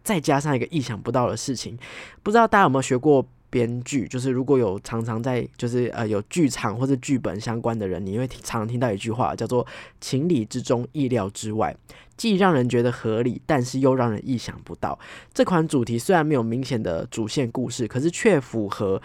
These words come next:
玩家就是冒险王，就是完全符合，就是让冒险王意想不到的这个真实感受。最后呢，我们逃离这座死亡岛真的是可以说是历经千辛万苦，上山下海，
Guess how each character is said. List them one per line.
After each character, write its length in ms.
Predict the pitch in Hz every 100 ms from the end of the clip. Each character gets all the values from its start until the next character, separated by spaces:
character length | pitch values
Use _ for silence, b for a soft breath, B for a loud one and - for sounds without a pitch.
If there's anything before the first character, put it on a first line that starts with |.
| B
玩 260 | - 123 135
家 220 | 151 143
就 140 | 143 139
是 160 | -
冒 240 | 131 139 107
险 200 | - 90
王， 260 | - - - _ _ _
就 100 | 170
是 120 | 160
完 200 | 139 123
全 160 | 131 127
符 200 | 127 110
合， 100 | 107
就 100 | 127
是 200 | 143 110
让 140 | 156 135
冒 200 | 120 143
险 180 | 117 107
王 100 | 190 -
意 140 | 165
想 200 | 135 104
不 100 | 110
到 260 | 101 - 85 B B
的 80 | -
这 100 | 123
个 120 | 131
真 180 | 113 123 127
实 180 | 123 101
感 180 | - -
受。 240 | - - - - _ _ B B B
最 160 | - 226
后 120 | 226
呢， 140 | 185
我 100 | 151
们 120 | 120 120
逃 180 | - 123
离 100 | 131
这 140 | 147
座 140 | 143
死 200 | 135 -
亡 160 | 107 110
岛 180 | 113 98
真 140 | 139
的 60 | 135
是 80 | 123
可 140 | 135
以 80 | 107
说 200 | - 120
是 260 | - 127 - B B B
历 260 | 175 170
经 320 | 127 135 135 139
千 260 | - 127
辛 240 | 123 127 131
万 220 | 123 104
苦， 240 | - 107
上 420 | - - 190 117
山 300 | 110 - 117
下 320 | 120 - 120 104
海， 240 | - -